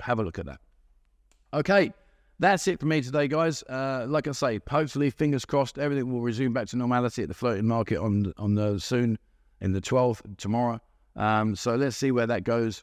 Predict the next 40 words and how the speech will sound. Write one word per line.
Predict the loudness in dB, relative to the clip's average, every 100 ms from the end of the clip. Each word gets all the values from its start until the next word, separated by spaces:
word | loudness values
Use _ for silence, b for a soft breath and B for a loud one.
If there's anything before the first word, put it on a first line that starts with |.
| _
And, | -4 -2 0
uh, | -2 0
thank | 0 0
you | 0
very | 0
much, | 0 -2
Steve, | -4
for | -2
watching. | -4 -2 -2
I'm | -2 0
a |
bit | 0
of | 0
a |
lost | 0 0 0
day | -2
'cause | -2 -4 -2
not | 0
much | 0 0
else | 0 -2
to | -2
talk | -2 0
about, | -2 -4
so | -2
I'm | 0
kind | 0 0
of |
waffling. | 0 -4 -2 -2
So | 2
I'm | 2
gonna | 2 0
go. | -2 -4 -8 -20 -20 -14 0
And | 2
there's | 2 0
my |
phone | -2 0 0
again. | 0 0
That's | -2 -2
two, | -2 -2 -2
two, | 0 2